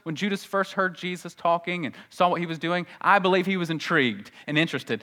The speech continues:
and wanted to know more. I do. I believe all that was true about Judas. I don't think he was just some seething demon just pretending the whole time. I don't.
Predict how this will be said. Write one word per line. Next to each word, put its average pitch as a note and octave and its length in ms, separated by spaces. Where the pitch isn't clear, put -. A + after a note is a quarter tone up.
and F3 100
wanted A#3 240
to G3+ 60
know G3+ 160
more. G#3+ 360
I F3 80
do. A3 220
I - 40
believe G#3 260
all A#3 180
that G3+ 100
was D#3 120
true E3 160
about B2 220
Judas. G#2 380
I - 20
don't A3 80
think G#3+ 160
he F#3 60
was E3+ 80
just E3+ 180
some D#3+ 180
seething D#3 680
demon D3 540
just D3 220
pretending D#3+ 540
the C3+ 120
whole D3 260
time. D#3 340
I C3 60
don't. F3+ 440